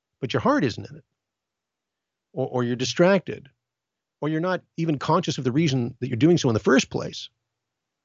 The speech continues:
then you, then you lose the benefit of those postures, what, what it's meant to accomplish.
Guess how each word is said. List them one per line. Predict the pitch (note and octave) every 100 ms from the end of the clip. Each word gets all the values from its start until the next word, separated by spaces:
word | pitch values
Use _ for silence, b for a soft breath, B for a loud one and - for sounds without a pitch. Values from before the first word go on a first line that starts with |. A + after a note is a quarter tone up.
| _ _ _ _ -
then | G#3
you, | A#3 G#3+
then | G#3
you | A#3 A3
lose | B3+ B3+
the | F3+
benefit | C#3+ G#3+ B3+ C#4 - A2
of |
those | G#2 F#2
postures, | - G3 A#3 - G2+ -
what, | -
what | B2+ B2+
it's | B2+
meant | D#3 G3
to | B2+
accomplish. | A2 - C#4 - - -